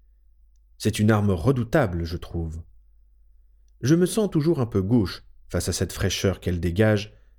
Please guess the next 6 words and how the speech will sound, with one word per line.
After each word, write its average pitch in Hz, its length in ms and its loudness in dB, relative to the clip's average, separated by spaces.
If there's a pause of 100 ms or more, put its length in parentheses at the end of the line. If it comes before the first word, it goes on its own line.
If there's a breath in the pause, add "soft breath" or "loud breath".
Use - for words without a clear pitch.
cette 95 420 0
innocence. 98 800 -2 (1200)
Sans 95 180 -2
dire 87 220 -2
un 82 60 -2
mot, 131 360 0